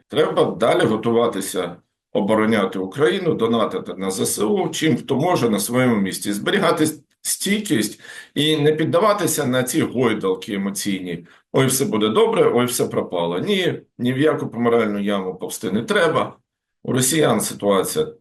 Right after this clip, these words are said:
теж дуже страшна. Більше того, російські війська на півдні мріяли про те, щоб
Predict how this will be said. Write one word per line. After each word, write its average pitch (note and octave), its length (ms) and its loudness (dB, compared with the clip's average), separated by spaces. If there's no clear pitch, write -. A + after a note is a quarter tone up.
теж F3+ 260 0
дуже C#3 300 0
страшна. G#2+ 560 -2
Більше E3 360 -4
того, G2 320 0
російські A2 460 -2
війська A2+ 340 0
на A2 120 0
півдні G2 640 -4
мріяли B2+ 640 2
про A2+ 200 0
те, G#2+ 300 0
щоб G2+ 400 -6